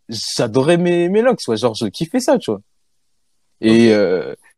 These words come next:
Speaker 1: et je t'avoue que, bon, ça m'avait fait chier de les couper et tout. Euh,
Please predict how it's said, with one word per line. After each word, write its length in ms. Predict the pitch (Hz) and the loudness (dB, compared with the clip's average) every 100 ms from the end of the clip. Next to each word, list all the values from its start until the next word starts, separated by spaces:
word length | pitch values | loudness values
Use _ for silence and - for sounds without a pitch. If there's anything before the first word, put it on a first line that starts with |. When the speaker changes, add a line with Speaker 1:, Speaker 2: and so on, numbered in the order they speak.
| _ _ - | _ _ -8
Speaker 1:
et 80 | 107 | -4
je 80 | - | 4
t'avoue 280 | 135 240 | 6 6
que, 260 | 220 127 123 | 4 4 4
bon, 200 | 117 123 | 4 -2
ça 140 | - | -2
m'avait 260 | 101 104 107 | -2 -2 -2
fait 140 | - | -2
chier 240 | 113 180 180 | -2 2 2
de 100 | 120 | 4
les 160 | 107 | 2
couper 280 | 98 104 117 | 0 2 4
et 60 | 110 | 6
tout. 320 | 208 226 196 | 8 8 10
Euh, 400 | 110 101 101 | 8 6 4